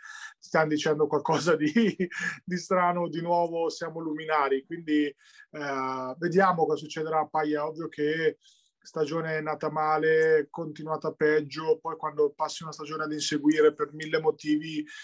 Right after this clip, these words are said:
eh, dopo è difficile anche mettere le mani, no? E quindi,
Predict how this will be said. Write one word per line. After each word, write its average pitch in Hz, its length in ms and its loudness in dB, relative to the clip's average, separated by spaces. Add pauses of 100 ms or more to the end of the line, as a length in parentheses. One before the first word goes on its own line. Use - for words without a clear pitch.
(380)
eh, 185 200 -2
dopo 151 300 6
è 143 100 10
difficile 147 520 2
anche 143 200 0
mettere 143 320 0
le 143 80 4
mani, 135 360 0
no? 151 240 2
E 139 120 0
quindi, 135 720 -2